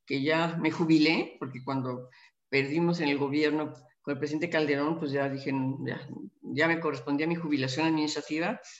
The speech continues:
pero también dije, "Me voy al júbilo de mi vida". Entonces, desde entonces dije, "Voy a vivir el júbilo porque puedo hacer lo que me gusta y lo que quiero como yo quiero".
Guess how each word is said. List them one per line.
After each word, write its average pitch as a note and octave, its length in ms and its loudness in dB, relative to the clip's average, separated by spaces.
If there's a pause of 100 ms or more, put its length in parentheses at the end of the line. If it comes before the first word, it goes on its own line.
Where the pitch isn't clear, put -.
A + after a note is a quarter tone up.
pero G3+ 160 0
también B3 440 4
dije, A#3+ 420 -6 (100)
"Me F#3 160 0
voy G#3+ 140 2
al A#3+ 120 2
júbilo B3 440 0
de F#3+ 80 -4
mi F#3 120 0
vida". F#3 440 -4 (920)
Entonces, F#3 380 -8
desde F#3+ 200 -2
entonces A3+ 400 0
dije, A3 180 -2
"Voy A#3+ 140 0
a C4+ 40 0
vivir A#3+ 220 0
el A#3+ 100 0
júbilo B3 500 -2
porque G#3 240 -2
puedo A3+ 180 2
hacer A#3 260 0
lo A3 140 2
que G3 100 -6
me F3+ 140 -2
gusta A#3+ 400 -4
y A#3 60 0
lo G3 100 -2
que F3 140 -4
quiero G3+ 440 -4
como F#3 260 -2
yo G3+ 180 0
quiero". B3 500 -6